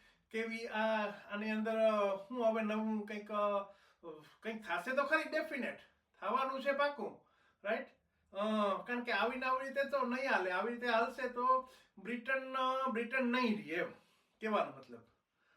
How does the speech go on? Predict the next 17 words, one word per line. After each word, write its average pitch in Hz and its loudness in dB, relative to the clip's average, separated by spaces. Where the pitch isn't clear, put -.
રાઈટ? 214 0
અ, 196 2
એટલે 226 0
આના 226 0
માટે 254 -2
કંઈક 240 -6
કરવું 233 0
તો 240 2
પડશે 240 0
જ, 190 -8
ગવર્મેન્ટને 226 0
કોઈ 233 -2
પગલાં 226 -2
લેવા 254 2
પડશે 208 -2
અને 240 -4
લેહે 262 0